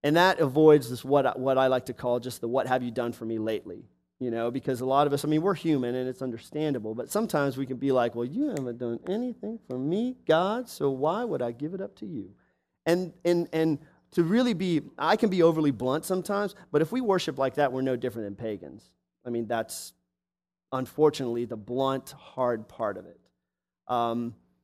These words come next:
it's like that, it's like that, um, scripture where it says, you know, um, I think it's James when he says, you know, "So you call Jesus Lord."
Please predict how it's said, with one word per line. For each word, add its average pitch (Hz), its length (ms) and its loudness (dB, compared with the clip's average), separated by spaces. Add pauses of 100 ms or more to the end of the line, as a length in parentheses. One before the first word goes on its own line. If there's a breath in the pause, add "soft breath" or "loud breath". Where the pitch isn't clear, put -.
(140)
it's 135 220 -4
like 147 220 4
that, 131 260 2
it's 131 200 -4
like 135 280 0
that, 123 320 0
um, 110 340 -8
scripture 147 500 -4
where 123 200 0
it - 120 -6
says, 120 380 -2 (460 soft breath)
you 139 100 0
know, 117 300 0 (260)
um, 110 400 -6 (1000)
I 127 80 -16
think 156 160 -6
it's 120 160 -4
James 127 540 -2
when 117 100 -6
he 120 80 -4
says, 120 240 -6
you 131 60 -4
know, 123 120 -4 (480)
"So - 180 0
you 156 140 2
call 147 240 4
Jesus 139 400 0
Lord." 120 400 0